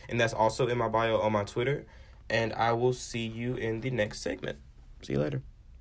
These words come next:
Hey there. So let's get right into it. Um, for these transits, I'm only gonna be highlighting the, um, more personal planets. So I'm gonna start with the moon and then Venus, Mercury, and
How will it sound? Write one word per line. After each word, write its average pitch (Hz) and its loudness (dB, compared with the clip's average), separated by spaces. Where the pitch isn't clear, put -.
Hey 185 12
there. 156 12
So 143 6
let's 131 10
get 123 6
right 113 10
into 104 2
it. - -4
Um, 117 10
for 131 12
these 151 4
transits, 123 6
I'm 120 6
only 113 8
gonna 113 6
be 107 6
highlighting 107 8
the, 104 2
um, 76 0
more 117 10
personal 120 8
planets. 131 10
So 113 6
I'm 107 8
gonna 104 6
start 101 6
with 104 2
the 107 2
moon 107 6
and 98 2
then 98 2
Venus, 98 2
Mercury, 95 2
and 87 0